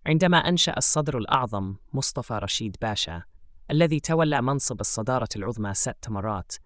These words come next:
ما يعرف اليوم بالصبيان مكتب. بني المبنى الذي نعرفه حاليًا في عام ألف وتسعمائة وثلاثة وثلاثين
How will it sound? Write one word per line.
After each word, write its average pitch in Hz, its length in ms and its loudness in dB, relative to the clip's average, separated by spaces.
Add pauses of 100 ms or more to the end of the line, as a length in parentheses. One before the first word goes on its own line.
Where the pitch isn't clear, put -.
(260)
ما 135 140 0
يعرف 135 400 0
اليوم 110 420 0 (220)
بالصبيان 104 640 0
مكتب. - 340 -10 (760)
بني 190 240 6
المبنى 160 540 4
الذي 127 320 0
نعرفه 123 520 -2
حاليًا 107 540 -6 (440)
في 139 180 -2
عام 147 260 4 (120)
ألف 147 340 0
وتسعمائة 113 760 0
وثلاثة 110 640 -4
وثلاثين 92 680 -4